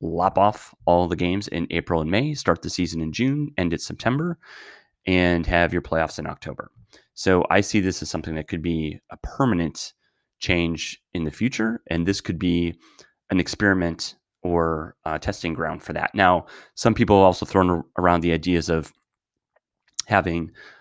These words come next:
a lot more double headers and trying to get as many games in as possible, and possibly going to some seven inning games. I don't like that.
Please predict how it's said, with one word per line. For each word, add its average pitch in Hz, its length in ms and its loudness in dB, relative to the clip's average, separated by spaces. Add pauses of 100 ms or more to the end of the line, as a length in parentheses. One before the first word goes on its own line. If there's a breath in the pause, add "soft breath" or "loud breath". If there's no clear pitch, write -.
(140)
a 87 60 0
lot 87 180 4
more 90 140 4
double 82 280 2
headers 110 600 -2 (240)
and 87 260 0
trying 90 200 0
to 85 60 -2
get 85 120 0
as 78 100 -8
many 85 160 0
games 85 220 -2
in 80 80 -8
as 82 80 -10
possible, 120 520 -4 (320 loud breath)
and 87 140 -6
possibly 90 460 0
going 85 300 0
to 87 440 0 (500 loud breath)
some 90 260 0
seven 87 480 0
inning 82 320 -2
games. 92 460 -6 (160)
I 123 60 2
don't 175 140 -4
like 156 160 0
that. 160 260 2